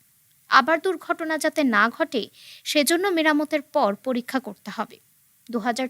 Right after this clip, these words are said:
চব্বিশ সালের আঠারো সেপ্টেম্বর ফার্মগেটে মেট্রো রেলে একটি বিয়ারিং প্যাড খুলে পড়েছিল। এ কারণে আগারগাঁও থেকে মতিঝিল পর্যন্ত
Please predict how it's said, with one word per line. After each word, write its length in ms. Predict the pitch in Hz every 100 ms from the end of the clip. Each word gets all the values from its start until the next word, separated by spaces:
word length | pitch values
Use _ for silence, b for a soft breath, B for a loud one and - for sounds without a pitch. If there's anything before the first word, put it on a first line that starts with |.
| -
চব্বিশ 300 | 269 247 294
সালের 260 | 330 320 381 - 254
আঠারো 300 | - 320 311
সেপ্টেম্বর 560 | 294 285 285 269 277 277
ফার্মগেটে 600 | - 269 302 320 320 196 226
মেট্রো 240 | - 262
রেলে 240 | 254 240 240
একটি 200 | 226 254 233 B B B -
বিয়ারিং 420 | 240 285 320 320 262
প্যাড 280 | 214 208 - _
খুলে 280 | - 285 269
পড়েছিল। 460 | 202 202 - 233 - _ _ _ _ b b b b b -
এ 100 | 311 339
কারণে 320 | 339 392 392 440 -
আগারগাঁও 400 | 285 320 311 320 320
থেকে 180 | 311 339 302
মতিঝিল 400 | 247 262 285 302 285
পর্যন্ত 380 | 302 277 320 294